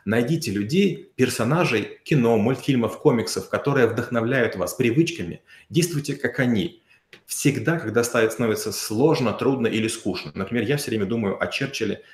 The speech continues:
Маргарет Тэтчер. А, третье. Отыщите в себе несколько вредных привычек и не боритесь с ними, а снизьте интенсивность, повысив контроль. Четвертое. Подсмотрите одну хорошую привычку и думайте о ней неделю, просто ничего не делая. И пятое.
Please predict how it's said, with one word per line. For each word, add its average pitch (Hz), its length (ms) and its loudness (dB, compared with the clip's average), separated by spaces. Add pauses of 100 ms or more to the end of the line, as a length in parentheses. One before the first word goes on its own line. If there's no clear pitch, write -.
(120)
Маргарет 101 440 -2
Тэтчер. - 300 -6 (600)
А, 95 240 -2
третье. - 560 2 (200)
Отыщите 143 500 -2
в - 40 -4
себе 139 440 -4
несколько 113 580 -2
вредных 101 420 0
привычек 120 540 -4
и 139 100 2
не 131 140 2
боритесь 123 520 2
с - 40 -14
ними, 90 320 -4
а 104 80 -2
снизьте - 500 -6
интенсивность, 113 840 -6 (220)
повысив 107 360 -2
контроль. 95 440 -4 (380)
Четвертое. - 680 2 (260)
Подсмотрите 127 640 0
одну 123 200 0
хорошую 117 460 -2
привычку - 600 -4 (200)
и 113 60 -2
думайте 143 480 2
о 107 60 0
ней 104 160 0
неделю, 104 540 0 (100)
просто 147 260 0
ничего 117 320 0
не 104 140 0
делая. 85 340 -6
И 127 80 -4
пятое. - 540 -6